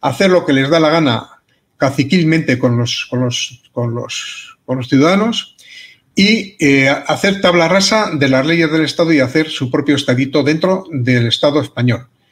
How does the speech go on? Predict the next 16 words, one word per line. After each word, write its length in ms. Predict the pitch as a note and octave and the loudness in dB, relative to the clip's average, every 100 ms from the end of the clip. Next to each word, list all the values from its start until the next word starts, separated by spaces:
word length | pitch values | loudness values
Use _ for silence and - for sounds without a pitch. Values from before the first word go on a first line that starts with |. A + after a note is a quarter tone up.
| _ _ _ | _ _ _
No 280 | D#3+ G3 F#3+ | 0 2 2
quieren 280 | F#3+ E3 B2 | 2 4 2
marcharse, 500 | A#2 - - - A#2+ | -2 0 0 0 0
que 100 | E3 | 0
va, 120 | B2 | 2
que 80 | C3+ | 2
va, 120 | A2+ | 0
que 80 | B2+ | 0
no, 200 | A#2+ - | -2 -4
que 80 | C3+ | -2
no, 320 | D3+ B2+ A#2 - - - - | 0 0 -4 -14 -20 -10 -2
que 100 | C3 | 0
no, 160 | E3 | 2
que 300 | C#3 F#3 F#3+ | 0 -2 -4
saben 400 | - F#3+ G3 F#3+ | -2 2 2 2
positivamente 840 | F#3 E3 D3 D#3+ D#3 D#3 E3 D#3 | 0 -2 0 2 2 0 0 -2